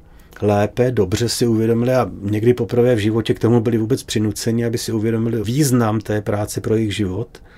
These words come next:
a spjatost té práce s jejich životem.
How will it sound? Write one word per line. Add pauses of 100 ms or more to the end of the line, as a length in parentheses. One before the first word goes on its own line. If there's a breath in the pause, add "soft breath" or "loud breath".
(400 soft breath)
a
spjatost
té
práce
s
jejich
životem.